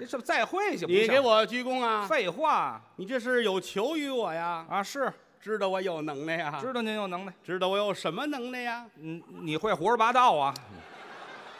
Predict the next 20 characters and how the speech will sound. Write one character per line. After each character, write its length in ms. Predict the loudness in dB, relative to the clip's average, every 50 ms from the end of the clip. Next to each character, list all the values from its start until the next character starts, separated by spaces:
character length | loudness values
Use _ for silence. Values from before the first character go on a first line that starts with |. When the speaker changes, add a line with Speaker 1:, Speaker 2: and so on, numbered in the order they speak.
| -20 -20 -20 -20 -20 -20 -18 -8
Speaker 2:
我 100 | 4 8
这 60 | 10
Speaker 1:
我 200 | 10 12 12 10
知 80 | 10 10
道 80 | 10 10 10
你 80 | 8 6
有 100 | 4 4
什 160 | 2 0 -2
么 60 | -2
能 160 | -4 -6 -4
耐， 80 | -4 -4
我 140 | -2 0 0
想 120 | 0 0
问 160 | 0 -2 -6
这 80 | -8 -10 -10
字 80 | -10
儿 80 | -10 -8
叫 400 | -4 0 2 2 2 2 0 -4
什 180 | -6 -8 -10 -8
么？ 180 | -8 -8 -10